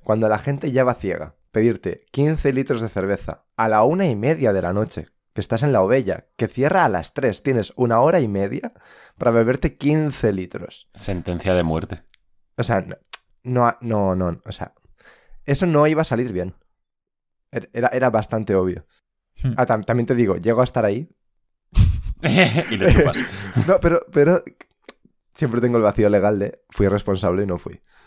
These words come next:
Speaker 1: Así que
Speaker 2: Ya.
Speaker 3: Nah, yo le, yo le chupé también, ¿eh? Pero no, no tanto como
Speaker 2: Pero
Speaker 3: estos
Speaker 2: tú volviste,
Speaker 3: señores.
Speaker 2: pero, pero la prueba de
Speaker 3: Sí.
Speaker 2: que se puede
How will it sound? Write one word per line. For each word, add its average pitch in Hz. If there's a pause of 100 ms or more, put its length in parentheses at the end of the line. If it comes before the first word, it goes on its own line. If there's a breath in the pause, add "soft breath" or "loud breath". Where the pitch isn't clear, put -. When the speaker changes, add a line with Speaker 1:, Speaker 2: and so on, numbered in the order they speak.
(180)
Speaker 1:
Así 82
que 131 (640)
Speaker 2:
Ya. - (500)
Speaker 3:
Nah, 120
yo 113
le, 113
yo 127
le 139
chupé 143
también, 101
¿eh? 98
Pero 123
no, 101
no 110
tanto 113
como 117
Speaker 2:
Pero 123
Speaker 3:
estos 110
Speaker 2:
tú 110
volviste, 107
Speaker 3:
señores. 107
Speaker 2:
pero, 110
pero 101
la 95
prueba 120
de 123
Speaker 3:
Sí. 113
Speaker 2:
que 110
se 113
puede 117